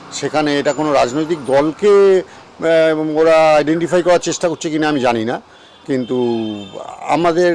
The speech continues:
আহ, এটা আমাদের হিন্দু ভাবাবেগে আঘাত লেগেছে বলে আমি মনে করি। এবং যাদবপুর বিশ্ববিদ্যালয়ের মধ্যে যত হিন্দু ভাই বোন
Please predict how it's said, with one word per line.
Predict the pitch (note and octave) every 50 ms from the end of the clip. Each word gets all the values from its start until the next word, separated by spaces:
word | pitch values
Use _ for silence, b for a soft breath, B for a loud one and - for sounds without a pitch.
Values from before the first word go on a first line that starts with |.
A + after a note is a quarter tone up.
| D#3
আহ, | D#3+ D3 C#3 C3+ C3+ C3 B2+
এটা | C3 - D#3+ D#3 D3+
আমাদের | D3 D3+ D#3 C#3+ D3+ D3+ C3+
হিন্দু | B2 D#3 E3 E3 F3 E3+
ভাবাবেগে | C#3 C#3 C#3+ C#3+ C#3+ D3+ D#3 D3 D3+
আঘাত | C3+ B2+ C3+ C#3 C3+
লেগেছে | D3+ D3 D3 C#3 D#3
বলে | C#3+ D3 D3+ D3
আমি | C3+ C3 D3 D#3+
মনে | E3 E3 E3+ E3+
করি। | D#3 F#3 F#3 G#3 - B B B B B B B
এবং | - C#3 C#3+ D3 C#3+ C3+
যাদবপুর | A#2+ C3 C3+ D3+ D3+ D#3 D#3+ D#3+
বিশ্ববিদ্যালয়ের | D3+ D#3+ D3 - - D#3+ E3 D3+ C#3 D#3 D#3 D#3 D#3 D#3
মধ্যে | D3 D3+ D3 C#3 D3+
যত | C#3 B2 C3+ C3 -
হিন্দু | F3 E3 C#3+ D3+ D#3 D#3 D3 D#3 D#3 C#3+
ভাই | B2+ B2+ C3 C#3 C#3+
বোন | C3 C#3 C#3+ C#3+ C#3+ D3